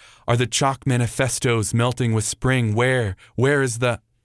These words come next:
<laughs> Uh, it's my poem, Washington Square Park. And, uh, it looks like I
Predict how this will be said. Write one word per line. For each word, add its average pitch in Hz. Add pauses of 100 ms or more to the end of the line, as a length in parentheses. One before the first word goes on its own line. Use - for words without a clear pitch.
(2250)
<laughs> 131 (1500)
Uh, 101
it's -
my 131
poem, 123
Washington 113
Square 110
Park. 110 (1120)
And, 98
uh, 101
it 104
looks -
like 240
I 170